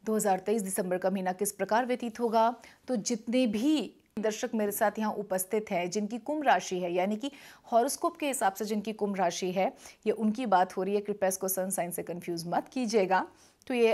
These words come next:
आपके पास राशिफल आ रहा है, आप इसका श्रवण करें। कुंभ राशि वालों के लिए महीना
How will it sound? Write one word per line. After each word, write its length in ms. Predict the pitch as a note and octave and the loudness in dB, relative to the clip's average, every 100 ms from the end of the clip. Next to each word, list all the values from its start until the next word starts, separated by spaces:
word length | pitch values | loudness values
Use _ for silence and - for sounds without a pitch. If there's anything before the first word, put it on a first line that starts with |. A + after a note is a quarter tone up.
| A3+ G3 | 4 6
आपके 320 | F#3 - G#3 | 4 4 -2
पास 340 | - F3+ C4+ G#3+ | 2 2 2 2
राशिफल 500 | F3+ - G3 A#3 D#4+ | 2 0 -2 0 2
आ 220 | - F3+ | 4 6
रहा 140 | F3 | 6
है, 180 | F3 F3+ | 6 4
आप 140 | F4+ - | 2 0
इसका 180 | - C#4 | -2 -2
श्रवण 320 | C#4+ D4+ A3 | 0 0 0
करें। 220 | F#3+ - - - - - - - - _ _ | -2 -8 -14 -20 -20 -20 -20 -20 -20 _ _
कुंभ 180 | D#4+ E4+ | 6 10
राशि 260 | F4 E4 E4+ | 10 8 4
वालों 260 | D4+ D4 | 4 4
के 120 | D4 C#4+ | 2 0
लिए 120 | C#4+ | 0
महीना 340 | C4 B3 B3 | 0 2 2